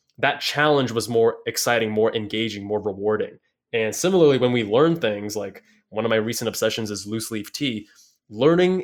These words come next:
at that accelerated pace at the early stage is also just fun. If people, if more people tried entrepreneurship, they would probably discover these truths for themselves as well, and they may be drawn to it.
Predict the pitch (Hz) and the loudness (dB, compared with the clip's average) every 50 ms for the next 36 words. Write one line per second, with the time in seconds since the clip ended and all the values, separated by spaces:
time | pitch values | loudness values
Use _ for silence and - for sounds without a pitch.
0 | - _ _ 120 - - 123 - 123 117 - - 123 127 135 139 131 117 110 - | -6 _ _ -6 -2 -2 0 0 -2 -4 -2 0 2 2 2 2 2 0 -2 -4
1 | - - 110 127 131 - - - - - 113 113 113 113 - - - 104 107 123 | -6 -6 -4 -4 -4 -6 -8 -10 -4 -2 0 0 0 0 -2 -4 -6 -4 -6 -6
2 | 135 131 - - _ _ 120 110 - 110 113 127 127 - 135 120 113 110 107 - | -6 -6 -10 -14 _ _ -10 -4 -2 0 0 0 0 2 2 4 4 4 2 -4
3 | - _ _ _ _ _ _ - 117 107 - - - - _ _ - - - 117 | -8 _ _ _ _ _ _ -4 -4 -4 -2 -6 -10 -12 _ _ -10 -6 -4 -4
4 | - - 82 - _ _ _ _ _ _ _ 127 - - 202 233 - 247 214 165 | -4 -6 -12 -20 _ _ _ _ _ _ _ -6 -2 0 0 4 6 6 6 6
5 | 147 151 190 214 269 262 214 160 147 - - 139 143 151 160 151 - - 135 139 | 6 6 4 4 4 4 4 2 2 4 2 2 2 2 0 -2 -2 -2 0 0
6 | 156 156 - 180 185 180 - - - _ _ _ _ - 104 131 160 180 170 170 | 0 0 0 -2 -2 -2 -6 -16 -20 _ _ _ _ -4 0 2 2 2 2 2
7 | 165 156 147 135 127 - - 131 120 123 123 123 120 113 - - - - 127 127 | 0 2 2 0 -2 -2 -2 -2 -2 -2 -4 -6 -6 -6 -8 -10 -6 -6 -6 -6
8 | - - - 117 110 107 104 - - 104 107 113 113 117 107 95 98 98 101 104 | -6 -6 -4 -4 -4 -2 -4 -2 -2 0 -2 -2 -2 -2 -6 -6 -6 -8 -4 -2
9 | 113 139 151 - _ _ _ _ _ 113 107 107 104 104 101 101 - _ _ _ | -2 -4 -4 -8 _ _ _ _ _ -4 -2 -2 -2 -4 -6 -10 -16 _ _ _
10 | 113 107 117 127 135 120 104 104 110 135 147 131 92 69 - | -4 -2 0 0 0 0 0 -2 -2 -2 -4 -6 -8 -8 -10